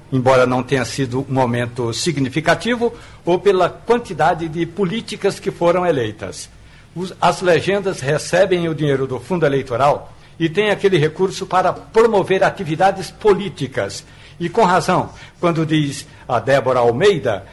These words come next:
é, é fundamental investir em mulheres, mas também em mulheres com condições de representar um determinado, uma determinada corrente política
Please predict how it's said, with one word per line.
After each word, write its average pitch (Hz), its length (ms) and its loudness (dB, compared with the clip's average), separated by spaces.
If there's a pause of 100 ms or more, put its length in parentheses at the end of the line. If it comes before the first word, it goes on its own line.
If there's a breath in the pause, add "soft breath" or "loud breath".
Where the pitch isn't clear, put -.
(260 loud breath)
é, 123 300 -2
é 160 140 2
fundamental 220 720 2
investir 214 420 -2
em 247 60 2
mulheres, 147 680 2
mas 165 220 0
também 196 260 0
em 220 60 -4
mulheres 208 440 2
com 180 280 -2 (160)
condições 226 760 0
de 180 300 -6
representar 180 1300 0
um 151 100 2
determinado, 143 720 2
uma 135 200 0
determinada 131 680 -2
corrente 117 400 -4
política 214 520 -6